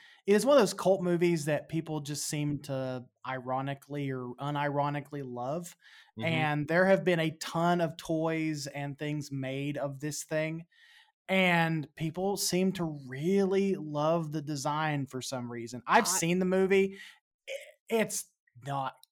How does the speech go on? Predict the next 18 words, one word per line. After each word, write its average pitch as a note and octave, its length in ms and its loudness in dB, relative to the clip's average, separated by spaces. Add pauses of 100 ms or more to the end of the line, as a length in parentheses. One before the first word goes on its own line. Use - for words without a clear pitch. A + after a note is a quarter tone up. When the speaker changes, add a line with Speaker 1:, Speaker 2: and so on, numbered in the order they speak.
(140)
Speaker 1:
good. A2 420 -14 (280)
Speaker 3:
I D4+ 100 2
mean, C4+ 300 0
uh, G#3+ 60 -4 (280)
no, E3 400 0
it's F#3+ 180 -2
not. F#3+ 440 0
But, G3 420 6
but, C#4+ 140 4
I A3+ 60 4
mean, G3+ 240 -2
a G#3 100 6
lot A3 240 6
of D#3+ 220 -2 (160)
fifties D3+ 800 -6
sci-fi C3 840 0 (220)
movies C3 380 -6
weren't C#3+ 300 -6